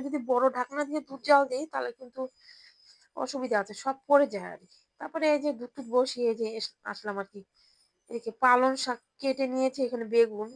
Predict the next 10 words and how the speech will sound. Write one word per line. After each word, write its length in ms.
পালং 300
শাক 220
দিয়ে 140
বেগুন 320
দিয়ে 140
আজকে 240
করবো 220
পালং 300
শাকের 360
তরকারি। 440